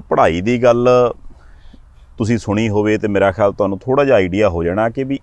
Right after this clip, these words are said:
ਇਹ ਜਿਹੜੀ ਮਿਹਨਤ ਤੁਹਾਨੂੰ ਸਕਰੀਨ ਦੇ ਜਾਂ ਪਰਦੇ ਦੇ ਉੱਪਰ ਨਜ਼ਰ ਆਉਂਦੀ ਆ, ਇਹ ਅਸਲ ਦੇ ਵਿੱਚ ਉਹਨਾਂ ਕਿਤਾਬਾਂ 'ਚੋਂ ਨਿਕਲੀ ਆ, ਉਸ ਗਿਆਨ 'ਚੋਂ ਨਿਕਲੀ ਆ ਜਿਹੜਾ ਕਿ ਇਹਨਾਂ ਨੇ ਪਹਿਲਾਂ ਹਾਸਲ ਕੀਤਾ ਸੀਗਾ।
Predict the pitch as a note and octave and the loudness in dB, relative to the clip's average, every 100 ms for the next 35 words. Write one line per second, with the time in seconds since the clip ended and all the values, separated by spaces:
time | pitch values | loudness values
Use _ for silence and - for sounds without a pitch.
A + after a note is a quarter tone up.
0 | _ C3 C#3+ C3+ C3+ A2+ F2+ A#2+ A#2+ - | _ -4 -2 -2 -2 -2 -2 -4 -6 -6
1 | G#2 A2 A#2 - - F#2 F#2+ F#2+ G2+ A2 | -4 -4 -6 -10 -10 -6 -4 -2 -2 0
2 | A2+ A2+ - E2 F2+ G2+ F#2+ - G2+ G#2 | 0 0 -2 -2 0 0 -2 -2 0 0
3 | G2 F2+ D#2+ F#2+ C#3 - - - - - | 2 0 -2 -2 -2 -4 -18 -20 -20 -20
4 | - E3+ - - C#3 - E3+ E3+ E3+ E3+ | -4 -2 0 0 0 0 0 0 -2 0
5 | E3+ C#3+ B2 A2 B2 B2 G2 F2+ A2+ A#2+ | -2 0 0 0 0 -2 -2 -2 -2 0
6 | B2+ B2+ B2+ - B2 C3 - B2+ A2 E2 | 2 0 -2 -4 -2 -2 -2 0 0 0
7 | F2 F#2 G#2+ A2+ G2 F#2+ A2+ A2 A2 G#2+ | 0 2 0 -2 -4 -4 -4 -2 0 2
8 | G#2+ G2 G#2+ A2+ G#2+ F#2+ G2 F#2+ C#2+ - | 0 0 -6 -6 -4 -4 -4 -4 -6 -10
9 | D#2 D2+ C#2 C#2+ C#2+ B1+ | -14 -14 -12 -12 -12 -18